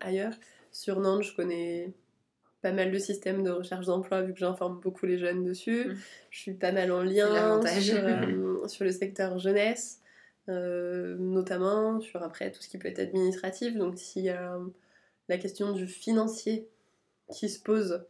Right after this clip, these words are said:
Speaker 1: ça ira un peu plus vite. Mais je me dis, en me laissant, euh, en me laissant six mois à peu près au cas où de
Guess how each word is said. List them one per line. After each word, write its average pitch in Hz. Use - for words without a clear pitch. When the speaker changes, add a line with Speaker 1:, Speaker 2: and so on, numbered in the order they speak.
Speaker 1:
ça -
ira 180
un 170
peu 185
plus 190
vite. 226
Mais 185
je 175
me 165
dis, 190
en 202
me 185
laissant, 180
euh, 170
en 190
me 185
laissant 180
six -
mois 214
à 196
peu 185
près 190
au 190
cas 185
où 185
de 170